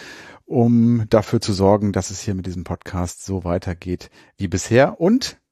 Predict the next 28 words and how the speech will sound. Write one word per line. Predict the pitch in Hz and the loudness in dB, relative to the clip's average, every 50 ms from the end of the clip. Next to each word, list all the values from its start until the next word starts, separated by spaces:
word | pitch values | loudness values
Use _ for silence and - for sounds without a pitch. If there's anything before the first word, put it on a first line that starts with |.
| _ _ _ _ _ - | _ _ _ _ _ -6
dass | - - - | -6 -6 -6
es | - - | -8 -6
noch | - - - | -4 -4 -4
besser | - - 247 - - 101 85 | -4 -4 -4 -2 -2 -2 -2
wird, | 85 76 - - | -4 -8 -8 -10
möglicherweise. | 92 85 - - 95 85 80 80 80 82 113 143 160 - - - - - - | -14 -14 -12 -10 -8 -6 -4 -4 -4 -4 -6 -8 -10 -12 -16 -20 -20 -10 -2
Wir | - 113 | 2 4
sind | 107 131 156 127 | 4 4 4 4
da | 135 127 | 4 4
in | 120 | 4
der | 110 104 | 4 2
Planung | - - 135 156 160 151 127 | 2 2 2 2 2 2 0
für | - 127 | 2 2
dieses | 117 123 113 113 104 - | 2 2 2 2 0 0
Jahr | - 110 110 | 0 0 2
an | 110 107 | 2 0
ein | 101 101 92 | 0 0 0
paar | - 95 95 95 | 2 2 2 4
Sachen. | 95 98 90 - 104 92 | 4 4 2 2 0 -2
Lasst | 87 82 - - | -2 -2 -2 -4
euch | 90 - | -6 -4
überraschen | 92 87 80 - 85 - - 90 87 85 - _ - - - - - - - - - _ _ - | -4 -2 -2 -2 -2 -2 -2 -6 -6 -8 -10 _ -20 -20 -20 -20 -20 -20 -20 -20 -20 _ _ -6
und | - 90 85 82 82 - - - _ _ _ _ | -4 -4 -4 -4 -6 -10 -14 -16 _ _ _ _
schaut | - - - - 90 87 - | -12 -8 -4 -2 -2 0 0
da | 87 85 | -2 -2
gerne | - - - 80 | 0 -2 -2 -2
mal | 80 80 | -2 -4
vorbei. | 80 - - 95 - - - 80 | -4 -4 -4 -4 -4 -4 -6 -8